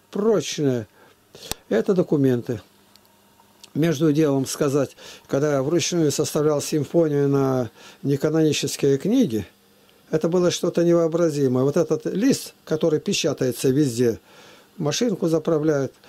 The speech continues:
кажется, А четыре называется. У меня одновременно приходилось писать четыреста семьдесят пять листов, открытые. Каждое слово,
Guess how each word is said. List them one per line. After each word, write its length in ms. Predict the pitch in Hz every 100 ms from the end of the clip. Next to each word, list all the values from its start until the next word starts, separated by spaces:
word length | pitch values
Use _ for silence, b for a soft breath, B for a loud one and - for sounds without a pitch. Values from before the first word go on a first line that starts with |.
| B
кажется, 420 | - 151 143 165 147
А 40 |
четыре 400 | - 165 165 139
называется. 720 | 131 127 131 117 113 - 110 - B B B
У 80 | 170
меня 220 | 208 190
одновременно 680 | 170 175 202 208 269 240 147
приходилось 560 | 156 156 180 214 156
писать 380 | - 170 233 208
четыреста 520 | - 170 233 202 170
семьдесят 480 | 139 202 156 165 143
пять 360 | - 143 - - _ _ _ b b b b b b b b _ -
листов, 560 | 160 135 175 - 156 123 -
открытые. 600 | 156 - 208 - 113 101 - - B B
Каждое 440 | - 190 143 165 160
слово, 500 | 208 247 190 113